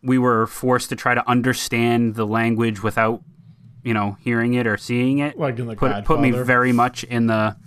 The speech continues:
Speaker 1: in the character's shoes, which was great. Uh, but that, that's interesting to me that it suggests that it should have been on the whole time, but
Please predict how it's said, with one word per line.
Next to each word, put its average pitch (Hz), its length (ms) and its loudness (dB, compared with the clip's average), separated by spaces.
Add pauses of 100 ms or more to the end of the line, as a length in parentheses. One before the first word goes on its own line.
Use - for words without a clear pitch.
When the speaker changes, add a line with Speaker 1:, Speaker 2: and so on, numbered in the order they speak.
(680)
Speaker 1:
in 117 160 2
the 113 100 2
character's 113 640 0
shoes, 131 460 -2
which 120 220 -10
was 107 160 -8
great. 120 320 -2 (160)
Uh, 98 340 0 (380)
but 127 260 -6
that, 147 220 -2 (340)
that's - 380 -6
interesting 196 560 -2
to - 100 -6
me 120 200 0
that 113 200 -2 (300)
it 120 180 -12
suggests 117 520 -4
that 113 120 -2
it 107 80 -2
should 117 140 -6
have 107 60 -6
been 107 100 0
on 104 100 0
the 101 80 -4
whole 113 180 -6
time, 101 420 -6
but - 140 -20